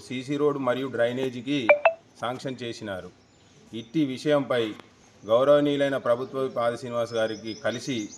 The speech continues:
కృతజ్ఞతలు తెలపడం జరిగింది. అంతేకాకుండా మా ఊరి ప్రధాన, ఆ, రెండు సమస్యలు ఉన్నాయి. ఒకటి శ్మశాన వాటికకు, మరి మరొకటి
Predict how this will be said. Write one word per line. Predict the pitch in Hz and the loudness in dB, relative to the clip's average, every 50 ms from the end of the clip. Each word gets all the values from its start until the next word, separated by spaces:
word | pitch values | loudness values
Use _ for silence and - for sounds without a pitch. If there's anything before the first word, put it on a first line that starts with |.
| - - - - - - - | -18 -20 -20 -20 -20 -14 -12
కృతజ్ఞతలు | 117 104 117 135 139 135 135 127 131 131 | -6 -2 -2 0 0 0 0 0 0 -4
తెలపడం | 139 - 143 123 117 123 120 120 131 | -2 -4 -4 -4 -2 0 0 0 2
జరిగింది. | 135 151 139 113 101 92 90 85 80 87 - - - - - - - - - - - | 4 4 4 4 2 -6 -10 -12 -14 -16 -18 -20 -20 -20 -20 -20 -20 -20 -18 -10 -6
అంతేకాకుండా | 101 110 117 - 160 156 147 147 135 131 127 - 139 135 135 143 147 139 117 - - - - - | -6 -6 -2 4 4 4 6 6 4 2 2 0 -2 2 4 4 4 4 2 -2 -4 -10 -8 -2
మా | 113 117 123 | 2 2 4
ఊరి | 120 113 117 131 147 147 151 135 113 107 107 - - - - - - - - - | 2 2 2 -2 2 2 2 0 0 -4 -6 -12 -20 -20 -20 -20 -20 -20 -20 0
ప్రధాన, | - 113 120 131 143 151 151 156 151 135 127 113 - - - - - - - - - | 2 2 4 4 4 4 4 4 4 2 0 -2 -8 -14 -18 -20 -20 -20 -16 -8 -4
ఆ, | 113 117 117 117 117 117 117 110 | -2 0 0 2 2 2 0 0
రెండు | 117 131 143 143 151 147 135 127 | 0 -4 0 0 0 0 -2 -4
సమస్యలు | 120 - 131 131 143 139 - 156 147 135 | -4 -6 0 0 0 0 2 0 0 0
ఉన్నాయి. | 131 127 123 123 127 120 101 95 92 - - - - - - - | 0 -4 -2 0 0 0 -2 -4 -12 -14 -20 -20 -20 -20 -18 -16
ఒకటి | - 110 123 143 131 143 135 113 120 131 - - - - - - | -10 0 0 2 2 2 -2 -2 -4 -8 -12 -18 -20 -20 -20 -6
శ్మశాన | - 120 120 - 143 147 | -4 -4 -2 0 2 4
వాటికకు, | 151 151 147 147 139 143 135 143 139 127 151 175 180 180 - - - - - - - - | 6 6 6 6 6 4 2 0 0 0 -2 -8 -8 -10 -16 -20 -20 -20 -20 -20 -8 -2
మరి | 120 127 139 143 143 | -2 0 0 0 -2
మరొకటి | 131 127 123 127 139 143 143 135 147 139 120 113 123 | -2 -2 -2 0 0 0 0 0 -2 -2 -4 -6 -8